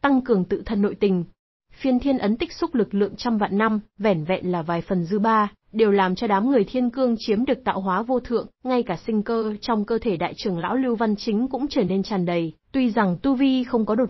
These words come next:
phá, nhưng khí tức cũng cường thịnh hơn rất nhiều. Ầm ầm, thiên địa chấn động, toàn bộ chiến sơn lúc này đại biến bộ dáng.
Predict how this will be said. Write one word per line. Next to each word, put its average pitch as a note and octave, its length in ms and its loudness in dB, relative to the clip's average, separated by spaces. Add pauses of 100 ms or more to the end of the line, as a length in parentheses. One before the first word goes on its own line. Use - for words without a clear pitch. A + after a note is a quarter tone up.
phá, G3+ 340 0 (160)
nhưng C#4 240 2
khí A#3+ 160 -2
tức E4 180 -4
cũng C4+ 160 -4
cường A3 220 2
thịnh G#3 180 -4
hơn G3 220 2
rất - 200 0
nhiều. F#3+ 380 2 (420)
Ầm F#3 220 2
ầm, D#3+ 300 -2 (480)
thiên A3 240 2
địa G#3 160 0
chấn F#3+ 240 0
động, B3+ 180 2 (180)
toàn A3+ 200 4
bộ A3 180 4
chiến A#3 180 -2
sơn A#3+ 220 2
lúc C#4 140 -2
này G3 220 0
đại D#3+ 140 -4
biến F#3 200 0
bộ A#3+ 180 0
dáng. F#3+ 380 -2